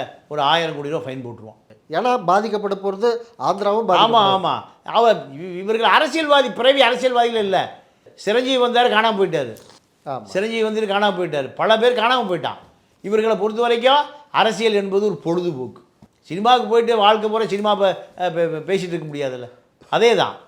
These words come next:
Speaker 1: அரசியல்வாதி வேறு, சினிமா நடிகர்கள் வேறு. அப்ப அவர் அரசியல்வாதி அல்ல.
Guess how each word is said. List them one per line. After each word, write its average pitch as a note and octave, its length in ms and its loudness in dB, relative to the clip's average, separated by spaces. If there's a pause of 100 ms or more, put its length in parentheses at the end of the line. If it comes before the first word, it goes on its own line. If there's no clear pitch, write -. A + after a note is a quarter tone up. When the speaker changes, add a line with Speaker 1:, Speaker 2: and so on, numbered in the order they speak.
(420)
Speaker 1:
அரசியல்வாதி D#3+ 640 -4
வேறு, G3 400 -2 (400)
சினிமா F3 360 -8
நடிகர்கள் C#3+ 480 -6
வேறு. A2+ 420 -12 (120)
அப்ப D#3 200 -4
அவர் E3 160 2
அரசியல்வாதி G3 680 2
அல்ல. D3+ 420 -2